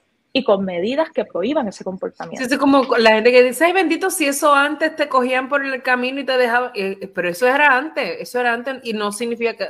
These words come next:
Speaker 2: no significaba que estaba bien tampoco.
Speaker 1: Denise, yo puedo pensar en el acoso callejero desde niña, en uniforme
Speaker 2: Claro.
Speaker 1: escolar, que yo caminaba porque yo estudié en Santurce y mi mamá, yo ta-, yo caminaba desde, válgame, desde los diez años,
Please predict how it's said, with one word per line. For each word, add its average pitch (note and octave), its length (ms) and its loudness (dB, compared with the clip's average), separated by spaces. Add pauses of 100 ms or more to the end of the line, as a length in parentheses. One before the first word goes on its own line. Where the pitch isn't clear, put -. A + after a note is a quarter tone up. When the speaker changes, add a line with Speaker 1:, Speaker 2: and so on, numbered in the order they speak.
(100)
Speaker 2:
no G#3 200 -4
significaba A3 580 -4
que A3+ 60 -12
estaba G3+ 320 -2
bien F#3+ 340 -6 (340)
tampoco. F#3 380 -2
Speaker 1:
Denise, A#3+ 380 2 (160)
yo A#3 200 4
puedo C#4 220 2
pensar D#4+ 320 -2
en D4 100 -6
el C#4 80 -2
acoso C4 320 -6
callejero D4 440 0
desde C4 340 -2
niña, B3 400 -4
en C#4 80 -8
uniforme A3+ 400 -6
Speaker 2:
Claro. F#3+ 320 0
Speaker 1:
escolar, B3 560 4 (360)
que C4+ 140 6
yo A#3+ 140 4
caminaba D#4 440 -8
porque F4 300 -8
yo A#3+ 80 -4
estudié C#4 300 -10
en C4+ 80 -12
Santurce D#4+ 840 -8
y C#4 100 -4
mi B3 140 -2
mamá, G#3 300 -6
yo A#3+ 160 0
ta-, C#4+ 160 -8
yo C4 160 0
caminaba A#3 580 -8
desde, F3+ 460 -4
válgame, C#4+ 420 -8
desde G3+ 160 -6
los F#3+ 160 -6
diez A3 340 -6
años, C4+ 380 -6